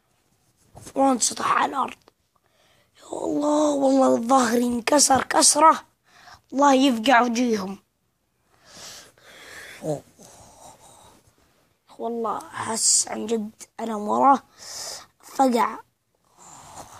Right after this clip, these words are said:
المهم، أنا بقول لكم أحلى اللون أخضر، أنا الأوضة.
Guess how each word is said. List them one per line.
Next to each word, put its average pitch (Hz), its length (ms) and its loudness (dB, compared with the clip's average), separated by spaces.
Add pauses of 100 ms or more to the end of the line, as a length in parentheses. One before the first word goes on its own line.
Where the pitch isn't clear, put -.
(640)
المهم، 226 600 -6
أنا 240 240 -2
بقول 233 300 -4
لكم 269 760 -8 (4000)
أحلى 254 360 -2
اللون 240 380 -6 (960)
أخضر، - 420 -8 (1500)
أنا 233 260 0
الأوضة. 226 360 0